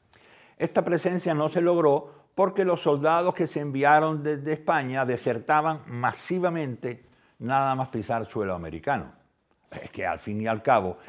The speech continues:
y dadas las pésimas condiciones de vida de la tropa en el ejército colonial, comenzando por los salarios siempre atrasados,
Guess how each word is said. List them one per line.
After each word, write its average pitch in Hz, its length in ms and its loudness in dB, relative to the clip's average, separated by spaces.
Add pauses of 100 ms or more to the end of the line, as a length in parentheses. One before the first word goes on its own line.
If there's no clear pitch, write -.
(140)
y 104 100 -4
dadas 117 300 4
las 110 140 2
pésimas 120 440 -4
condiciones 120 600 -6
de 120 100 -2
vida 123 320 0
de 95 100 0
la 90 120 0
tropa 117 440 2
en 92 120 -6
el 90 100 -6
ejército 98 540 -6
colonial, 147 500 -2
comenzando 92 640 -4
por 85 120 -6
los 80 160 -6
salarios 107 500 2
siempre 92 420 -8
atrasados, 98 720 -4